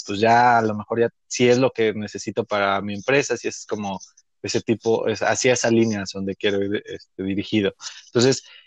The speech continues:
eso es algo bastante positivo porque, digamos, para este tipo de gente que tiene que estar enviando su book,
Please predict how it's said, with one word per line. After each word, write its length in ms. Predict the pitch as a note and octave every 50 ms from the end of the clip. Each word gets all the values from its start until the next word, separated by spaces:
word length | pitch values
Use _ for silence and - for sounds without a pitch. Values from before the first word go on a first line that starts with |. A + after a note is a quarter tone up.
| _ _ _ _
eso 220 | C3+ C#3 - D#3
es 100 | D3 -
algo 400 | D3+ C3+ C3+ C3+ C3 C3 B2+ A#2+
bastante 340 | A2 G#2+ - - A#2 B2 C3
positivo 560 | - A2+ G#2 - G2 - A#2 A#2+ B2 C#3+ - -
porque, 280 | - G#2+ G2+ - - G2+
digamos, 300 | G#2 G#2 G2+ G2 G2 -
para 220 | _ - G2+ G#2
este 180 | G2+ - B2 G#2+
tipo 160 | A#2 - A#2
de 80 | G#2+ -
gente 260 | - G2+ - - G#2
que 180 | - - G2
tiene 280 | - _ A2+ A2+ A#2+ A2
que 80 | - G#2+
estar 200 | - - G#2+ A2
enviando 320 | G#2+ G#2+ G#2+ G#2+ G#2+ G#2+
su 180 | - - G2 F2+
book, 340 | F#2+ G#2+ A2+ B2 A#2+ -